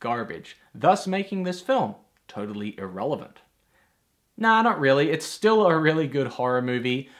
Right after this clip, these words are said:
and who cares if tetrodotoxin doesn't cause zombification? Let's just use our imaginations. This film has a lot of scares in it. It has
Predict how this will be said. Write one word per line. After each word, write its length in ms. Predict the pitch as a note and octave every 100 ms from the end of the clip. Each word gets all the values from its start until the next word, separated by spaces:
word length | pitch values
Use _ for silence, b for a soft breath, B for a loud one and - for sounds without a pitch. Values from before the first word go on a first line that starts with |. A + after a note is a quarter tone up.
| B -
and 160 | G3
who 180 | G#3 D4
cares 400 | - E3+ E3 D3+
if 160 | D3+ -
tetrodotoxin 1600 | E3 C#3 D3 C#3 - C3+ B2+ A2+ - - - - - B2 A#2 G#2
doesn't 500 | - A2 A2+ A2+ -
cause 460 | - G2+ A2 G#2 A2
zombification? 1000 | G#2+ G#2+ - G#2+ - A#2 A2 B2+ A2 A2 B B
Let's 400 | G#2 C3 D3 -
just 380 | - B2 A#2+ -
use 480 | G#2 G#2 G#2 G2 - B B
our 180 | - G2+
imaginations. 1040 | G2+ F#2 G2 G2+ G2+ G2+ G2+ A2 F2 - - B B B
This 220 | D3+ F3
film 320 | - D#3+ D#3
has 340 | C#3+ C3 C#3 -
a 60 | C#3+
lot 440 | C#3+ D3 D#3+ E3
of 60 | D3+
scares 500 | - B2+ B2 A#2 A#2
in 100 | A#2
it. 160 | - B B B
It 260 | B2+ C3+ -
has 580 | - - B2+ B2+ B2